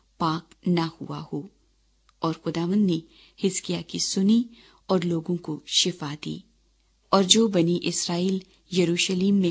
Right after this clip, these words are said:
حاضر تھے، انہوں نے بڑی خوشی سے سات دن تک عید فطیر منائی، اور لاوی اور کاہن بلند آواز کے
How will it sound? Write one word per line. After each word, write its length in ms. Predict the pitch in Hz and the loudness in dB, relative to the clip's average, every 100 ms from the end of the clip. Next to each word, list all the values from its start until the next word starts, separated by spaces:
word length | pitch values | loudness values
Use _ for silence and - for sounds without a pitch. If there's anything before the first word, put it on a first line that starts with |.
| 165 | -2
حاضر 280 | 170 170 262 277 | -6 -2 0 0
تھے، 180 | - 170 - _ _ | -2 -6 -6 _ _
انہوں 240 | 208 226 240 | 2 4 6
نے 120 | 226 | 4
بڑی 280 | 202 175 185 | 2 -4 -4
خوشی 440 | - 190 - 262 | -6 -2 2 2
سے 260 | 262 170 160 - _ _ | 2 -2 -6 -8 _ _
سات 500 | - - 196 208 196 | -6 -2 0 -2 -2
دن 200 | 170 165 - | 0 -2 -4
تک 240 | 180 180 _ _ - | -6 -6 _ _ -4
عید 200 | 185 160 170 - | -4 -2 -6 -4
فطیر 360 | 185 185 165 | -6 -6 -6
منائی، 420 | 165 170 165 160 165 _ _ _ _ - | -4 -4 -4 -6 -12 _ _ _ _ -6
اور 120 | 185 175 | -4 -2
لاوی 460 | 175 175 170 208 214 _ _ - | -2 -2 0 0 -2 _ _ -2
اور 140 | 196 185 - | -2 -2 -6
کاہن 440 | 170 156 202 214 214 - - - | -6 -2 0 0 -2 -14 -20 -4
بلند 440 | 190 208 240 285 - | 4 4 6 2 0
آواز 520 | - 170 170 175 180 | -2 -2 -2 -4 -4
کے 100 | - | -2